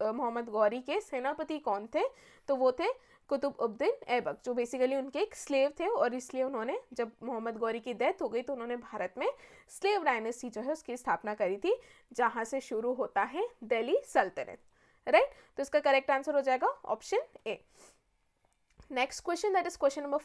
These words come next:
fourteen। During Mahmud expedition of invasion, ठीक है, who got first defeat in पेशावर?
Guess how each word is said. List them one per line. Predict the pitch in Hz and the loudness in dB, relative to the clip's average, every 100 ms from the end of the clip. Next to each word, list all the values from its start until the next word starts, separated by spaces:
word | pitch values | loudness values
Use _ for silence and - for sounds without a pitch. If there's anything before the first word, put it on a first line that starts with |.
| 320 | 2
fourteen। | 339 - 247 392 _ _ _ _ | 2 0 -6 -8 _ _ _ _
During | 233 311 370 440 285 | -2 2 2 0 -2
Mahmud | 254 277 294 359 403 - | -4 -6 -4 -2 -2 -2
expedition | 254 - 285 262 285 - 339 | -2 -4 -6 -4 -4 -4 -4
of | 330 254 | -4 -2
invasion, | 240 220 170 220 240 466 _ _ | -2 0 -2 -4 -8 -8 _ _
ठीक | 302 539 | -2 -2
है, | - - - _ - | -2 -12 -20 _ 4
who | 381 466 269 | 6 6 6
got | 262 294 - - | 6 6 2 2
first | 294 339 254 | 4 4 0
defeat | 247 - 254 262 | -8 -6 -6 -4
in | 285 | -2
पेशावर? | 240 214 240 165 - | -2 -2 0 -2 -2